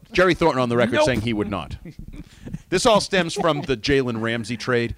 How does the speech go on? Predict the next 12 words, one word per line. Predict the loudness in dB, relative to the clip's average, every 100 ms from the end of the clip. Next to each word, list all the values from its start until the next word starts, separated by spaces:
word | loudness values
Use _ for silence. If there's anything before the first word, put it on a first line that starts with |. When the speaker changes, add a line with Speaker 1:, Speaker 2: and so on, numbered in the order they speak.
| -10 -4
Speaker 1:
If | 2
Jalen | 4 4 2
Ramsey's | 2 0 -2 -2
worth | -2 0
two | 0 2
first-round | 0 0 -2 0
picks, | 0 0 -4 -18 _ _ _
he | -4 -4 -6 _ _
then | -4 0
Gilmore's | 2 2 0 0
worth | -2 -2
four. | -2 -2